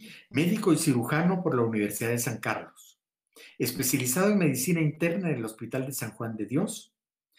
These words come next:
residente en el extranjero, en Francia, con estudios de maestría en medicina tropical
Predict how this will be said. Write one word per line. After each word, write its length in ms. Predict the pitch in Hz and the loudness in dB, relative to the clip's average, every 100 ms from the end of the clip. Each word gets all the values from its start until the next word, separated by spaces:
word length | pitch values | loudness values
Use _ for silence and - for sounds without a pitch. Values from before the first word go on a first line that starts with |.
| - - | -20 -12
residente 560 | 113 - 107 113 127 | -6 -4 -2 -2 -2
en 60 | 110 | -6
el 60 | 101 | -6
extranjero, 480 | - 104 95 170 | -10 -8 -4 -2
en 120 | 147 - | -2 -4
Francia, 560 | 107 120 139 156 - - _ _ _ _ _ _ _ _ _ _ - - - _ | -4 -4 -4 -6 -8 -12 _ _ _ _ _ _ _ _ _ _ -20 -18 -20 _
con 180 | - 135 | 0 2
estudios 400 | 120 - 202 202 | 2 2 2 4
de 80 | 175 | 2
maestría 520 | 135 113 - 160 175 | 2 0 -2 0 2
en 100 | 175 | 2
medicina 500 | 135 110 - 151 151 | 0 -4 -4 -2 -2
tropical 680 | 156 - 110 - 131 175 | -2 -6 -6 -4 -2 -2